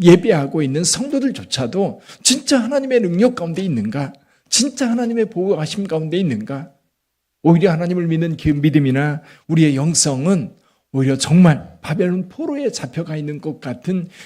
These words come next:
그런 암담하고 어둠 가운데 있는 건 아닐까? 더군다나 세상 속에서 하나님의, 하나님께서 살아계시다, 우리 하나님께서 우리와 함께 하신다라고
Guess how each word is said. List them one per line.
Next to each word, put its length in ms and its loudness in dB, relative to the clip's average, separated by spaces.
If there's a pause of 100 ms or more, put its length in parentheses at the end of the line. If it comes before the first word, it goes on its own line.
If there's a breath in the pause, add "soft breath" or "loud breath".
그런 260 -8
암담하고 760 -4
어둠 260 -4
가운데 380 -8
있는 180 -8
건 140 -4
아닐까? 340 -16 (1000)
더군다나 300 4
세상 340 -4
속에서 680 -4 (180 loud breath)
하나님의, 720 -2
하나님께서 460 0
살아계시다, 760 -2 (420)
우리 160 4
하나님께서 400 0
우리와 220 0
함께 220 -2
하신다라고 840 -4